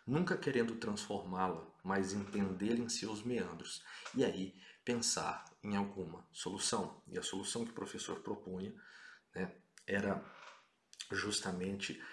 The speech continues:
essa criação, ah, de uma, de uma intelectualidade. Segundo ele mesmo dizia, no país só existem, existem três coisas para sustentar um país: a religião, a cultura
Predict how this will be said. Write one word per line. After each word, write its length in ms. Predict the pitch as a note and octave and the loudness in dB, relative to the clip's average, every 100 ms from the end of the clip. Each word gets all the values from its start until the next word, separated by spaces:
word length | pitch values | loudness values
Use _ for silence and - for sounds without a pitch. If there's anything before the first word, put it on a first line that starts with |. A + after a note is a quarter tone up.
| - | -10
essa 240 | - F#2 - | -2 0 0
criação, 680 | - G2 - - F2+ F2+ - - - - - | 2 2 2 0 0 -4 -10 -16 -16 -10 -2
ah, 720 | F#2 F#2 F#2 F2+ F2+ F2+ F2+ | 2 4 2 2 0 -2 0
de 80 | G2+ | 4
uma, 440 | G2+ G2+ F#2+ - - - _ - _ - _ - - F#2+ | 6 6 4 0 -6 -20 _ -20 _ -20 _ -18 -10 -2
de 100 | F#2+ | 2
uma 160 | G2 | 4
intelectualidade. 1040 | B2+ C3 A2+ A2+ - A2 A2 F#2 - - - _ _ _ - | 2 4 4 4 0 2 2 2 -2 -8 -18 _ _ _ -4
Segundo 400 | - G2+ G#2+ G2+ | 0 2 2 2
ele 120 | G2 | 2
mesmo 340 | F#2+ F#2+ F#2+ | 2 0 0
dizia, 400 | F#2 F#2 G2+ A2+ | -2 0 2 4
no 140 | G2+ G2+ | 2 4
país 680 | G#2+ F#2+ A2 A2+ - - - | 4 6 4 2 0 -4 -6
só 200 | - G2 | 0 0
existem, 580 | F#2 G2 G#2 - - - - | 2 2 0 -2 -6 -8 -6
existem 460 | G2 G2+ A2 A2+ G2+ | 0 2 2 2 2
três 260 | B2 B2 | 4 4
coisas 300 | - A2 G2+ | 2 -2 -2
para 160 | - F#2+ | -2 -2
sustentar 760 | - - F#2 F2+ F#2 F2 - _ - - - - - | -2 -2 -2 0 -2 -4 -8 _ -20 -16 -14 -12 -4
um 80 | G2 | 4
país: 460 | G2 F#2 D#2 - - | 6 6 4 -4 0
a 60 | |
religião, 500 | G#2+ A#2 B2 A2 G2+ - - - - - _ - | 2 2 4 2 2 -6 -20 -20 -20 -20 _ -8
a 80 | |
cultura 540 | G#2 B2 - G2 F#2+ | 2 2 2 2 0